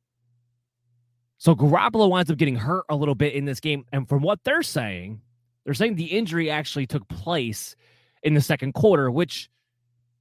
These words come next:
could explain at least the second interception. Not the first one, but it could explain the second interception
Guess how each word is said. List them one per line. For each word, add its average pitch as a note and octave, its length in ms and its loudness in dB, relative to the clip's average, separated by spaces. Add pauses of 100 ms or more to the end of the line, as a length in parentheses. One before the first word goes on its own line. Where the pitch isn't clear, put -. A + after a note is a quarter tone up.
(140)
could C#4+ 200 0
explain G#3 440 0
at F#3 120 -2
least F3+ 200 -2
the C#3 80 -6
second D#3 340 -4
interception. A#2+ 540 -8
Not F#3+ 140 0
the E3+ 80 -4
first G#3+ 340 -4
one, B2 180 -4
but D3+ 100 2
it D#3+ 60 -2
could A3 140 2
explain F3+ 320 0
the C3 60 -6
second D3 400 -4
interception G#2+ 540 -10